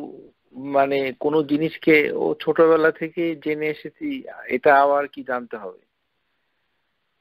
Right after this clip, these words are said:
সুবহানাল্লাহ। লা ইলাহা, লা ইলাহা, এখানে লা,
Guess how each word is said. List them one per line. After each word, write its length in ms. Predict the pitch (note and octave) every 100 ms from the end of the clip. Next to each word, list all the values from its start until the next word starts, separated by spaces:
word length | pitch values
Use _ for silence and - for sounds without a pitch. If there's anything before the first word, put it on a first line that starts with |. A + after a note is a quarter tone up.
| _ _
সুবহানাল্লাহ। 840 | - - D#3 D3 C#3 C#3 A2+ - _ _ _ _ _ _ _ _ _ _ _ _ -
লা 420 | A#2 C3+ D3+ F3+
ইলাহা, 600 | F#3+ G3 G#3 A3+ A3 G#3+ - _ _ _ _ _ _ _ A#2+
লা 460 | B2+ C#3+ E3+ F3+ -
ইলাহা, 640 | D3+ D#3+ F3 E3+ D#3+ D#3
এখানে 500 | - D3 - E3+ E3+
লা, 560 | D#3 C#3+ D3 D#3+ F3+